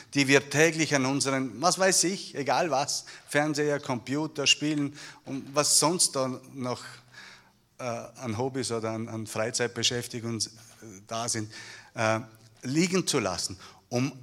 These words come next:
aktiv unserem Geist Nahrung zu geben. Wisst ihr,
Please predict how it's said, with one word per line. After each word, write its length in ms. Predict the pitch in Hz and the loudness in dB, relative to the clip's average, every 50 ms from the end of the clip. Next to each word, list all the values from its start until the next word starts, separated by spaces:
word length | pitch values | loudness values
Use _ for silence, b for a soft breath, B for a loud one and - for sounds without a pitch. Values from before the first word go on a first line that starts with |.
| - - | 4 8
aktiv 1000 | 185 214 233 - - - - - - 170 165 170 180 185 - - - - - - _ _ b b b b b b _ | 10 10 10 8 6 -4 -6 0 2 2 2 2 2 -2 -4 -6 -8 -10 -12 -16 _ _ b b b b b b _
unserem 600 | - 120 131 131 117 - 117 104 101 101 101 95 87 | 0 2 2 2 2 2 2 2 0 0 -2 -2 2
Geist 640 | 110 117 120 127 135 127 127 - - - - - b b b b b b b b _ - | 4 4 4 4 0 -4 -2 -4 -4 -4 -6 -18 b b b b b b b b _ -6
Nahrung 600 | 92 101 104 101 101 104 104 107 107 110 110 - | -2 0 2 4 4 2 2 0 -4 -4 -4 -2
zu 180 | - - 110 101 | -2 -2 -2 -4
geben. 340 | 90 87 82 78 76 78 78 - - - - - _ _ _ - - b b b b b b b b b b b b b | -6 -6 -8 -8 -10 -14 -16 -16 -18 -20 -20 -20 _ _ _ -20 -20 b b b b b b b b b b b b b
Wisst 220 | - 165 165 - | 4 4 6 8
ihr, 120 | 190 180 | 6 4